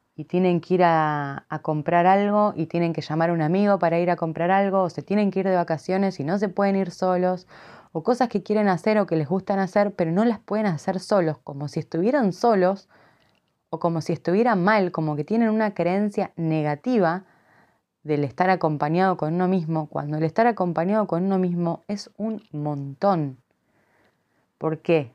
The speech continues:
Porque le damos lugar a ese espacio, a esa voz interior que todos tenemos, todos tenemos, y que nos dice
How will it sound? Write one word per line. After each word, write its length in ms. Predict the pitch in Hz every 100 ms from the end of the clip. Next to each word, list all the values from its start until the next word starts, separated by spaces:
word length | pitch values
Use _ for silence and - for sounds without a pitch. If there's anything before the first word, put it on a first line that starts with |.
| _
Porque 300 | - 147 -
le 80 | 156
damos 360 | 180 233 254 214
lugar 460 | 180 196 190 175 -
a 100 | 170
ese 180 | 170
espacio, 760 | 170 - - 185 - 160 147 151 _ _ _ _ _ _
a 140 | - 156
esa 180 | 170 160
voz 500 | 180 180 165 - -
interior 640 | 147 139 147 175 180 170 170
que 140 | 139
todos 320 | - 190 180
tenemos, 560 | - 160 160 147 147 - -
todos 400 | 165 160 143 -
tenemos, 680 | 139 147 143 139 156 _ _ _ _ _ _ _ _ _
y 80 | -
que 140 | 190 202
nos 120 | 185
dice 400 | 233 - 262